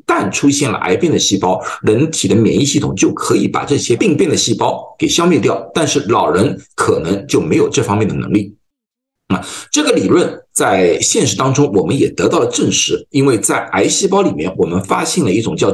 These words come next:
肿瘤浸润淋巴细胞。这类细胞有非常强烈的特异性，它可以在癌细胞里面被发现，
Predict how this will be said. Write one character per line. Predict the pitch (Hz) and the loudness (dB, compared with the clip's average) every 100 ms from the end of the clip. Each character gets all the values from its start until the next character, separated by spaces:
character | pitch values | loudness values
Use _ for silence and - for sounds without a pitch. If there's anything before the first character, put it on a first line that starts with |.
| - | 0
肿 | - 85 | -2 0
瘤 | 78 92 92 | 2 2 2
浸 | - 302 131 | 2 2 4
润 | 160 123 - | 2 2 -2
淋 | 85 107 | 0 0
巴 | 123 | 0
细 | 113 98 | -2 -4
胞。 | 76 67 - - - - | -2 -4 -8 -18 -16 -6
这 | - | -2
类 | 269 | 0
细 | 180 - | 0 0
胞 | 165 156 - | 0 0 0
有 | - - | -2 -2
非 | - 214 208 | 0 0 0
常 | - - 92 | -6 -2 0
强 | 95 - - 127 | 0 -2 -2 0
烈 | 165 | 2
的 | - | 0
特 | - | 0
异 | 104 95 | 0 0
性， | - 98 - - - | 0 -4 -6 -14 -8
它 | - 156 | -4 -2
可 | - - 117 113 | -4 -2 2 2
以 | - 95 80 - _ _ _ | 2 -2 -8 -14 _ _ _
在 | 165 120 - - - _ _ _ _ | -2 -2 -4 -10 -20 _ _ _ _
癌 | - 98 | -4 -2
细 | 104 - | -2 -2
胞 | 180 160 - | -2 -2 -2
里 | 92 | -4
面 | 76 87 151 - | -2 -2 -2 -2
被 | - | -2
发 | - 107 | 0 0
现， | 107 - | 0 -2